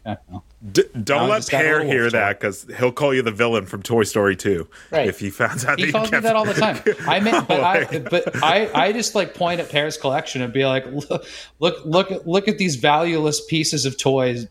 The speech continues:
Speaker 1: plastic here. Like, what have you done, man?" And then I can just send him a link to, you know, the, the gold Mega Man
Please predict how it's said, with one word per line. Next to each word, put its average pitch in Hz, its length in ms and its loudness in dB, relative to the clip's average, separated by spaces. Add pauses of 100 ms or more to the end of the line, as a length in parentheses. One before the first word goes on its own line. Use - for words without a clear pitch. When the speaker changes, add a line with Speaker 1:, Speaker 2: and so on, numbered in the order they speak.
(120)
Speaker 1:
plastic 120 480 0
here. 95 240 -2
Like, 98 200 -6 (440)
what 180 160 4
have 202 120 2
you 170 120 -4
done, 131 300 0
man?" 110 300 -2
And 127 140 0
then 143 80 4
I 151 100 6
can 151 120 -2
just 151 140 0
send 151 200 2
him 143 100 0
a 135 60 2
link 127 340 0
to, 117 220 -2
you 113 140 -2
know, 98 200 -4 (500)
the, 101 220 -4 (240)
the 104 200 -8 (200)
gold 135 320 0
Mega 123 240 -2
Man 113 440 -2